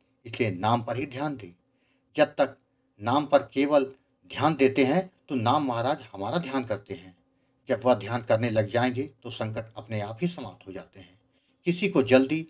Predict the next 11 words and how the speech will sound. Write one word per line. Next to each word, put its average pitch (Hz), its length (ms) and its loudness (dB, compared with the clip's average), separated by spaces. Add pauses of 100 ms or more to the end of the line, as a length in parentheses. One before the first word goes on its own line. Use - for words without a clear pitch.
(160)
तो 170 60 -10
किसी 160 280 0
देर 127 360 8 (260)
और 151 200 -2
किसी 131 220 -2
को 147 100 0 (340)
देर 135 200 2
से 175 180 0
कृपा 170 260 0
होती 98 320 -4
है, 90 160 -16